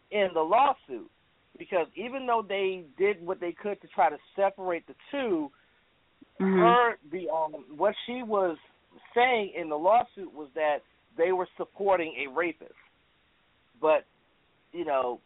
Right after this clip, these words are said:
Speaker 1: one thing about contract law is that whether, you know, ethical or otherwise, if there's a contract and the, the company did what they could to try to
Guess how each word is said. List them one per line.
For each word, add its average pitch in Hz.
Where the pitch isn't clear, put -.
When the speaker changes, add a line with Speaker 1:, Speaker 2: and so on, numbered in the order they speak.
Speaker 1:
one 220
thing 233
about 175
contract 190
law 156
is 139
that 131
whether, 160
you 170
know, 139
ethical 214
or 170
otherwise, 139
if 139
there's 160
a -
contract 196
and 143
the, 135
the 139
company 208
did 180
what 180
they 175
could 202
to -
try 165
to 139